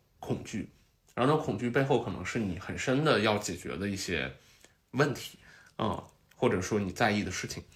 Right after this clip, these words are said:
如果你能看见你都究竟在意什么，然后你再看看你在意那个东西是不是真的在伤害你，然后可能人生，我，我现在讲这番话可能有点虚哈，或者有点悬，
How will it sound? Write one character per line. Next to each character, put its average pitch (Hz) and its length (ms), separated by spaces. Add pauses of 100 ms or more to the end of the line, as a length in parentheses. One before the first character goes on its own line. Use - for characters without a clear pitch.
(580)
如 139 140
果 143 100
你 123 140
能 90 180
看 131 260
见 107 220
你 90 100
都 110 200
究 131 240
竟 135 180
在 117 220
意 95 120
什 - 140
么， - 280
然 98 180
后 104 360 (260)
你 113 100
再 127 120
看 127 200
看 113 160
你 98 80
在 120 200
意 110 140
那 104 140
个 101 80
东 104 180
西 107 160
是 - 160
不 - 80
是 95 380 (1200)
真 196 320
的 147 440
在 110 120
伤 95 220
害 92 220
你， - 100 (580)
然 98 140
后 107 340 (300)
可 - 200
能 104 240
人 110 140
生， 107 200
我， 110 100
我 120 300
现 - 180
在 175 80
讲 - 180
这 117 60
番 139 120
话 151 140
可 107 120
能 92 120
有 113 80
点 107 220
虚 - 840
哈， 107 220
或 110 120
者 104 60
有 101 40
点 98 120
悬， 90 280